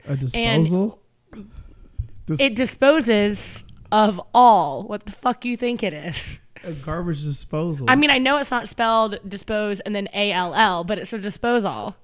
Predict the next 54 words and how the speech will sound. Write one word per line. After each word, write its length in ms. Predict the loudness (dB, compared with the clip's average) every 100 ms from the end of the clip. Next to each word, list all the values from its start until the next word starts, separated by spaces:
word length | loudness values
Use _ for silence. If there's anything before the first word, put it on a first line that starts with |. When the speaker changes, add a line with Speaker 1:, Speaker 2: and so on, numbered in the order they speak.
| -16 -12 -10 -12 -16 _ -20 -20 -20 -20 -14
Speaker 1:
No, 300 | -8 -4 -2
'cause 120 | -2
you 60 | -4
can't 180 | -4 -2
put 160 | -2
bones 300 | -2 2 4
in 80 | 2
it. 140 | 0
Speaker 2:
Do 100 | -2
you 80 | -4
call 200 | -2 -2
it 120 | -2
the 80 | -2
remote 760 | -2 -2 -2 -2 -2 -2 -8 -10 -16 -20 -20 -20 -16 -6
or 140 | -4
the, 500 | -2 -2 -2 -4 -8 -12 -10
um, 320 | -10 -8 -10
channel 300 | -6 -4 -2
changer 360 | -4 -4 -2
or 80 | -2
the 80 | -4
flipper? 400 | -6 -10 -12 -16 -20 -20 -20 -20 -18
Speaker 1:
First 260 | -6 -4 -2
of 120 | -4
all, 200 | -6 -10 -12 -6
never 260 | -2 0
heard 140 | 0 -2
of 80 | -4
flipper. 400 | -4 -2 -2 -2
Speaker 2:
Oh, 120 | 0
we 120 | 0 0
call 160 | 0
it 40 | 0
the 80 |
flipper. 340 | -4 -6 -6 -10
Speaker 1:
It's 100 | -12 -18 -20 -16
clicker. 200 | -6 0
Speaker 2:
So 100 | 2
there 200 | 4 6
it 180 | 4 2
is. 80 | -4 -4 -10
Speaker 1:
Clicker. 320 | -8 -4 0 0
Speaker 2:
It's 100 | 0
the 100 | -2
clicker. 580 | 0 -2 2 2 2 2
Fuck 260 | 4 6
off. 400 | 8 6 4 -4
Speaker 1:
But 220 | -4 -2
no, 100 | -2
I 120 | -2 -2
call 200 | 0 0
it 80 |
a 60 | -2
remote. 380 | -4 -6 -6